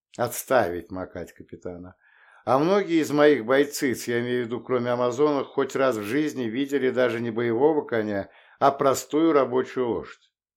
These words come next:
Быстрая перекличка внутри моего же сознания бога войны дает результат. Никто.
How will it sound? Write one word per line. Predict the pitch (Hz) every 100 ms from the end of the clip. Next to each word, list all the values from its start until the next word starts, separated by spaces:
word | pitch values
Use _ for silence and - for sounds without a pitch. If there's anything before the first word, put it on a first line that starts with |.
| _ _ _ _ _ _ _ _
Быстрая | 107 170 - 151 151
перекличка | 147 123 117 170 185 - 151
внутри | 135 127 117 117 113
моего | 98 101 101 98 90
же | 78
сознания | 78 95 87 92 90 87
бога | 85 90 98
войны | 113 139 170 175
дает | 123 120 147 175 139
результат. | 110 101 92 - 87 - _ _ _ _ _ _
Никто. | 156 143 156 - _ 76 -